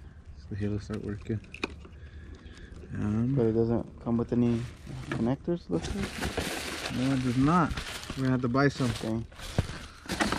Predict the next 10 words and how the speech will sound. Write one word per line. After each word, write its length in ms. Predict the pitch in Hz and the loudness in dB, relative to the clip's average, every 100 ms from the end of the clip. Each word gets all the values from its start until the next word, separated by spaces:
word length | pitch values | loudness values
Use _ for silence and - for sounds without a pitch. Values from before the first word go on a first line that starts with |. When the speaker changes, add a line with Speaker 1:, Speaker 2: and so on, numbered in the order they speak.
| - - - - - | -4 -10 4 4 10
Speaker 2:
Now, 300 | 165 147 147 - - - - - - - - | 12 12 10 6 -2 -2 -6 -8 -10 -10 6
with 260 | 143 170 | 8 8
the 80 | 135 | 6
halos, 480 | 120 113 113 120 117 | 8 10 12 10 10
Moy, 340 | - 147 156 143 - - - - - - - | 8 10 8 6 4 4 4 2 -6 -10 -2
grab 200 | 170 165 | 4 4
it 40 | 151 | 8
real 180 | 170 | 6
quick. 260 | 165 180 180 - - - - - - - - - - - - - - - - - - - - - - - - - - - - - - - - | 8 4 2 -2 -12 -16 -12 -10 -10 -12 -16 -18 -18 -16 -16 -14 -14 -14 -14 -12 -6 -2 2 4 4 4 2 0 -4 -6 -6 -8 -10 -12 -12
So, 340 | - 120 104 | 6 8 8